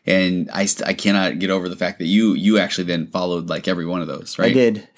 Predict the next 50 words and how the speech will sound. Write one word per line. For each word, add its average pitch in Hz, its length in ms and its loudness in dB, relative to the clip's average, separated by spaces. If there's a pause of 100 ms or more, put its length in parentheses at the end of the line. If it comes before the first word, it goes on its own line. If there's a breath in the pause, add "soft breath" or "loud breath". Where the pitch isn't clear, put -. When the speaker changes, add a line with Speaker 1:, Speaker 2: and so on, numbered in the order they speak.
Speaker 1:
<laughs> 571 200 -6
Speaker 2:
Yep, 131 280 2
I 123 120 6
did. 123 240 4
After 127 440 2 (280)
eight 127 260 4
or 120 80 4
nine 117 260 4
times 117 360 2
of 101 160 -4
reading 110 260 2
through 113 140 -4
the 107 80 -2
scriptures, 107 420 -2
I, 101 300 2
I 101 140 0
then 107 180 2
started 101 340 -2
just 98 160 -6
referencing 104 680 2
the, 95 220 -4
each 107 120 -4
of 110 80 2
the 98 60 2
Speaker 1:
Yeah. 95 60 -2
Speaker 2:
footnotes, 101 540 0
and 98 220 -2 (560 loud breath)
I, 117 260 4
it 143 80 4
gave 160 180 6
me 151 100 8
a 135 60 6
whole 139 120 4
different 127 220 2
perspective 117 560 0
on 98 100 2
the 80 60 -8
scriptures. - 540 -4
Speaker 1:
Yeah. 92 300 0
Speaker 2:
And 107 320 2
I, 98 240 2
I - 20 0
saw 120 240 2
things 110 240 0
in 95 80 -4
a 95 40 -4
completely 101 320 -6
different 92 300 -8
light, 101 380 0
understood 98 640 -2